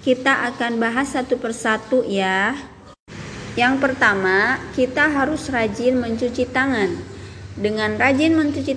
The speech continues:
tangan ini, virus yang menempel di tangan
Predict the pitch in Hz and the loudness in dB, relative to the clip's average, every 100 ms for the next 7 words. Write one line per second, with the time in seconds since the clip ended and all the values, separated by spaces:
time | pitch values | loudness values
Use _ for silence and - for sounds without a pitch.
0 | 262 240 240 226 220 196 202 254 302 - | -2 -2 -4 -6 -4 -4 0 0 0 -4
1 | - - 220 220 240 302 269 240 240 233 | -10 0 2 6 4 4 2 -2 -4 -4
2 | 226 226 220 247 254 233 233 196 190 190 | -4 -2 0 2 4 2 2 0 2 2
3 | 214 | 2